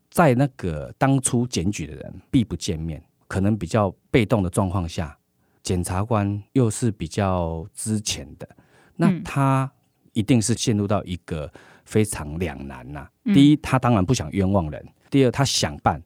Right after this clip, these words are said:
Speaker 1: 但是他苦无证据的话，他一定有他的难处。
Speaker 2: 没错。
Speaker 1: 所以呢，我当时的报道方向就是设想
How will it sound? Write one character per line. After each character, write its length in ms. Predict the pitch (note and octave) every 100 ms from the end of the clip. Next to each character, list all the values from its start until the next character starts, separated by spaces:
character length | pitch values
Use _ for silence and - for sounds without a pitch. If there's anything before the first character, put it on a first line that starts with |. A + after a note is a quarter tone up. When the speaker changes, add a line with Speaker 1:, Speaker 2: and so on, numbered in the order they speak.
| _ _
Speaker 1:
但 160 | - E3+
是 120 | D#3+
他 220 | B2+ B2
苦 220 | A#2 - D#2
无 80 | F2
证 180 | G#2+
据 160 | F2+ G2
的 80 | D2
话， 220 | D#2+ - _ _ -
他 160 | A2 -
一 100 | F#2
定 160 | G#2+
有 60 | E2+
他 140 | -
的 40 | D#2
难 240 | C#2 D2
处。 180 | - - -
Speaker 2:
没 200 | A3 F#3
错。 300 | F3 G3+ F#3+ - - - _ _
Speaker 1:
所 180 | - C#3
以 140 | D3 A#2+
呢， 240 | G2+ G2 -
我 100 | G#2
当 260 | B2+ B2+
时 380 | C3+ - D#2 D2+ F2+ -
的 100 | G#2 -
报 160 | - B2
道 120 | F2
方 200 | - F#2+
向 240 | G2+ F#2 D2 _ _ _ -
就 140 | B2
是 440 | - A#2+ G2+ E2+ E2+ _ _ _
设 320 | - - B2+
想 260 | F2+ D#2